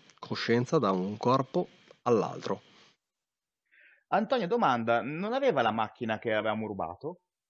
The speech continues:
Speaker 1: No, non è in
Speaker 2: Cioè
Speaker 1: scena. Vedi che hanno riempito
Speaker 2: Ah.
Speaker 1: alla belle meglio il, mm, il palco. Eh, come dire, il gusto estetico, mm,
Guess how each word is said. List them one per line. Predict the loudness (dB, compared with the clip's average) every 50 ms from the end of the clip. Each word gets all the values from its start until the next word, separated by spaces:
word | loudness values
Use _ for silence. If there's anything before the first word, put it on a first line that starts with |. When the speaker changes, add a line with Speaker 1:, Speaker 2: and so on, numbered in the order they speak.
| _ _ _ -2
Speaker 1:
No, | 2 4 6 6 8
non | 6 6 6 6
è | 6
in | 8 6 6
Speaker 2:
Cioè | 6 4
Speaker 1:
scena. | 4 4 4 4 2 -2 -4 -12 -20 -14 -2
Vedi | 0 2 2 2 2
che | 2 4 4
hanno | 4 4 4
riempito | 4 4 4 4 4 2 2 4 4 4 4 6 6 4 2
Speaker 2:
Ah. | 2 0 -2 0
Speaker 1:
alla | 2 2 2 2
belle | 2 4 4 6 6 4
meglio | 4 4 4 4 2 2 2 2 4 4
il, | 4 4 2 2
mm, | 2 2 2 2 2 2 0 0 -2 -2 -4 -4 -6 -6 -6 -8 -10 -10 -8 -6
il | -6 -6 -4
palco. | -2 0 2 2 2 2 0 2 4 6 6 6 4 2 -2 -14 -16 -18 -14 -8
Eh, | -2 0 2 2 2 2 2 2 2 0 0 0 0 -2 -2
come | -2 0 2
dire, | 4 4 4
il | 4
gusto | 4 2 2 2 0
estetico, | 0 2 2 2 2 0 2 4 6 6 6 4 2 -2 -10 _ _ -10 -8
mm, | -6 -4 -4 -4 -2 -2 -2 0 0 -2 -2